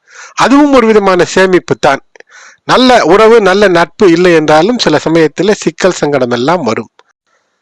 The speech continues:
இதில் மிக கவனமாக நீங்கள் இருக்க வேண்டிய விஷயம் என்னவென்றால், ரூஜக யோகம் என்று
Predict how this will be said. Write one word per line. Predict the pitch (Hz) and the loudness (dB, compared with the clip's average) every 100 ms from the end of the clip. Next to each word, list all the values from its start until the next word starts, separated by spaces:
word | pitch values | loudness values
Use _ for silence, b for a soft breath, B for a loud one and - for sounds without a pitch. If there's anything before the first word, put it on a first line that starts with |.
| _ _ - | _ _ -2
இதில் | 233 240 214 220 | 2 2 2 0
மிக | 226 294 | 2 2
கவனமாக | 254 254 247 262 247 233 | 2 2 2 2 0 0
நீங்கள் | 208 202 | 0 2
இருக்க | 220 220 214 | 2 2 2
வேண்டிய | 196 185 | 2 2
விஷயம் | 180 - 220 180 | 0 0 0 0
என்னவென்றால், | 175 170 165 233 233 190 | 0 0 2 0 0 0
ரூஜக | 262 269 277 247 254 233 | 2 2 0 0 0 4
யோகம் | 196 233 233 196 165 | 4 2 2 0 0
என்று | 156 214 | 2 2